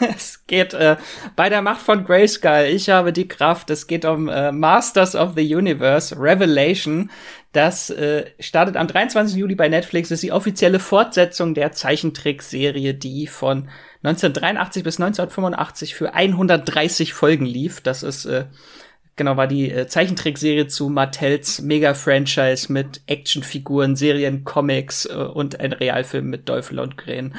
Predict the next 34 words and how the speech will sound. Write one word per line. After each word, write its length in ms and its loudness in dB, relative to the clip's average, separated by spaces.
äh, 160 2
und 240 0
vieles 380 0
mehr. 360 2
Und 160 0
das 100 4
ist 100 0
jetzt 160 4
ein 140 0
sehr 200 4
spätes, 460 4
äh, 160 2
Sequel, 680 0
viele 340 -4
Jahrzehnte 560 0
später, 480 0
von 320 0
Übergeek 800 0
Kevin 380 2
Smith, 400 -2
der 160 -4
steckt 360 -4
dahinter. 520 2
Ähm, 320 2
und 160 -2
die 80 -2
Serie 400 4
soll 260 2
die 240 -6
offenen 400 0
Storylines 600 0
des 180 -6
Original 640 -4
weiterführen 1160 -2